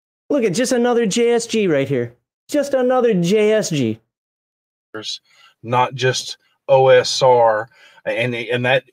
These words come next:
Speaker 1: Old school
Speaker 2: yeah, I
Speaker 1: retard?
Speaker 2: am O S R. It stands for old school Rob. That's what
Speaker 1: <laughs> Old
Speaker 2: O S R
Speaker 1: school
Speaker 2: stands
Speaker 1: retard.
Speaker 2: for.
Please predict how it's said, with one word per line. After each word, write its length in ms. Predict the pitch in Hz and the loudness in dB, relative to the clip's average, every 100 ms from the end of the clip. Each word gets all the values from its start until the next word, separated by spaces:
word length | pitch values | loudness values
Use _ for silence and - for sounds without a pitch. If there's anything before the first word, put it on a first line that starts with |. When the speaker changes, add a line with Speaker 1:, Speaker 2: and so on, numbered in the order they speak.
| 127 | -2
Speaker 1:
Old 220 | 185 196 | 0 0
school 160 | 143 135 | 0 2
Speaker 2:
yeah, 100 | - | 4
I 280 | 190 139 151 | 4 2 4
Speaker 1:
retard? 160 | - | 4
Speaker 2:
am 240 | 151 139 117 | 4 2 0
O 180 | 113 113 | -2 -2
S 240 | 107 - | -4 -2
R. 240 | 107 92 | -4 -2
It 140 | 123 143 | -4 -2
stands 420 | - 147 139 127 | 0 0 0 -2
for 180 | - 113 | -4 0
old 280 | 139 139 123 | 2 2 -2
school 340 | - 139 135 | -2 0 2
Rob. 420 | 127 135 127 104 | 4 4 4 0
That's 300 | 117 131 - | 0 -2 -2
what 340 | 131 135 139 - | -2 4 4 4
Speaker 1:
<laughs> 0 | |
Old 120 | 127 123 | 4 6
Speaker 2:
O 20 | |
S 200 | 127 - | 4 4
R 180 | 127 117 | 2 2
Speaker 1:
school 100 | 104 | 2
Speaker 2:
stands 220 | 127 139 | 0 0
Speaker 1:
retard. 180 | 139 139 | 0 -2
Speaker 2:
for. 120 | 87 | -4